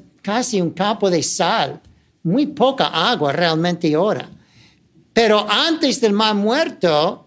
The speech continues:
era un, como dice, como Edén, el tiempo de Jo-, de, de Abraham y de Lot. Lot quería morar allí al lado de lo que ahora es mar muerto, porque era muy bonito,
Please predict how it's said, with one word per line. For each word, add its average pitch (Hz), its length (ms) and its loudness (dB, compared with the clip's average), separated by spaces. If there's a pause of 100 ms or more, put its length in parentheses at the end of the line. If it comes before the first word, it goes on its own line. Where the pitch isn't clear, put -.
(380)
era 277 300 2
un, 233 380 0
como 226 400 4
dice, 214 580 -2
como 220 280 -2
Edén, 214 680 -2 (320)
el 202 220 0
tiempo 233 400 0
de 220 160 2
Jo-, 247 340 -2
de, 190 500 2 (320)
de 190 120 6
Abraham 190 640 2
y 190 80 2
de 185 160 2
Lot. 208 420 2 (200)
Lot 262 280 4
quería 214 340 2
morar 220 520 2
allí 208 240 2
al 170 160 2
lado 196 320 0
de 180 140 2
lo 196 180 0
que 196 100 2
ahora 208 220 2
es - 120 -4
mar 185 200 -2
muerto, 277 580 0 (320)
porque 226 400 4
era 226 240 2
muy 254 160 4
bonito, 294 800 4